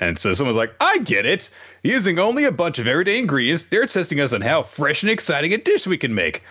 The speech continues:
Okay." So he just, you know, grabs a whole bunch of stuff and whips up a dish immediately. Uh, and Takumi's like, "Aren't you gonna, like, you know, think through this stuff?" And he's like, "All right, using this stuff and this stuff, uh, instant canned beef sukiyaki. Bah!"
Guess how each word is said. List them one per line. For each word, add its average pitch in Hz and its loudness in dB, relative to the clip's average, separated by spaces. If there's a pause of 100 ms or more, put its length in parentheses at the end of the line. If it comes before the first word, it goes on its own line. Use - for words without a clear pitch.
(140)
Okay." 190 2 (180)
So 147 -2
he 143 0
just, 123 -2
you 110 0
know, 95 -4
grabs 82 0
a 73 -6
whole 85 -2
bunch 82 -2
of 80 0
stuff 80 -2
and 76 -4
whips 78 0
up 82 -2
a 80 -4
dish 82 -4
immediately. 82 -2 (480)
Uh, 78 2
and 80 -4
Takumi's 95 -2
like, 87 -2
"Aren't 127 0
you 370 0
gonna, 359 0
like, 160 -2
you 190 -4
know, 120 -2
think 90 -4
through 95 -2
this 117 0
stuff?" 113 0
And 92 -6
he's 85 -6
like, - 0
"All 170 2
right, 135 0
using 147 0
this 165 0
stuff 151 0
and 120 -2
this 156 0
stuff, 143 -2
uh, 147 2
instant 262 0
canned 247 2
beef 233 0
sukiyaki. 202 0
Bah!" 120 0